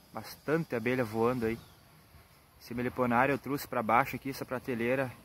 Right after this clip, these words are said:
porque elas estavam ju-, perto das minhas mandassaias aí, estavam gerando um pouco de atrito entre elas. Então eu trouxe elas pra baixo aqui. E já fazem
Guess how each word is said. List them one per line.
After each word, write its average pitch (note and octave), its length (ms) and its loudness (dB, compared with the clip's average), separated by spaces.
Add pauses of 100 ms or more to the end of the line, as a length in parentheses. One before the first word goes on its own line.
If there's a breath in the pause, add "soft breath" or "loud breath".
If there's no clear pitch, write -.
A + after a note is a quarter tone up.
(140)
porque - 160 -10
elas A#2+ 160 -2
estavam B2 520 0
ju-, A2+ 200 -6
perto B2 260 2
das B2+ 80 -4
minhas B2+ 180 -2
mandassaias B2 640 2
aí, B2+ 120 2
estavam C3 540 -4 (1040 loud breath)
gerando C3 360 2
um - 20 0
pouco C3+ 260 -4
de C3+ 360 0
atrito C3+ 440 -2
entre C3+ 200 -2
elas. A#2+ 440 0 (280)
Então A#2 400 -6
eu A#2+ 80 -6
trouxe B2 340 -8
elas B2 220 0
pra A#2 160 -4
baixo A#2 320 2
aqui. F3 260 -8 (1400)
E C3 680 0 (840 soft breath)
já A2+ 100 -6
fazem A#2+ 680 0